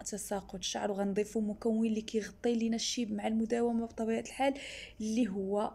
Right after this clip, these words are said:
آه، ورق السالميه او الميراميه البنات. راه غير البخاخ ديال الميراميه تبقاو ت-، آه، ترشوا به الشعر ديالكم يوميا،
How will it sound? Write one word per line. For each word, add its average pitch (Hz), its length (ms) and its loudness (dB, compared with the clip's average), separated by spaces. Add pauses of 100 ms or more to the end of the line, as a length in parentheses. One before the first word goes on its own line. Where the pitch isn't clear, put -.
(140)
آه، 190 520 0
ورق 220 420 2
السالميه 214 640 2
او 240 340 2
الميراميه 214 720 4
البنات. 202 420 -4 (500)
راه 208 120 6
غير 262 200 6
البخاخ 226 520 2
ديال 226 220 2
الميراميه 226 680 4 (320)
تبقاو 220 440 2
ت-، - 160 -4
آه، 214 240 4
ترشوا 220 500 0
به 214 120 4
الشعر 208 380 0
ديالكم 208 580 2
يوميا، 240 680 4